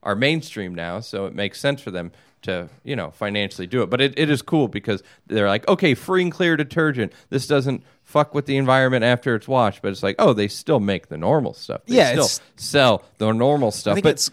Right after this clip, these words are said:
Speaker 2: ConAgra makes, like, seventy percent of stuff that's in grocery stores, from, like, from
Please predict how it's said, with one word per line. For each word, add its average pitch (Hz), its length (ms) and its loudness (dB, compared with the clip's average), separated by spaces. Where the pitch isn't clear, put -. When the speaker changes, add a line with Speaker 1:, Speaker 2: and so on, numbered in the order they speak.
Speaker 2:
ConAgra 202 640 6
makes, 165 320 0
like, 139 180 0
seventy 160 460 2
percent 160 300 -2
of 131 80 -2
stuff 143 200 0
that's 143 160 -6
in 131 100 -2
grocery 120 360 0
stores, - 340 -10
from, 135 260 0
like, 123 280 0
from 120 320 -6